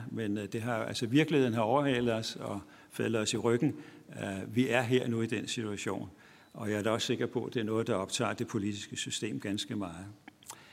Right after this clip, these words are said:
Så vores anbefaling her var lidt i samme, øh, stil som, øh, under tretten, det foregående punkt,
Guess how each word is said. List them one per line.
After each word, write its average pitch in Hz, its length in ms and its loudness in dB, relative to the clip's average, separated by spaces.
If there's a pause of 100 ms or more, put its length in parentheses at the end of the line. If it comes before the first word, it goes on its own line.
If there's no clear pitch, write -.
(380)
Så 131 580 6
vores 131 300 4
anbefaling 143 600 6
her 147 180 6
var 135 140 4
lidt 139 200 6
i 165 60 4
samme, 135 440 2 (240)
øh, 113 200 -6
stil 139 300 -2
som, 113 440 0
øh, 107 340 -6
under 107 160 -4
tretten, 117 420 -2
det 120 140 -8
foregående 131 460 0
punkt, 123 320 0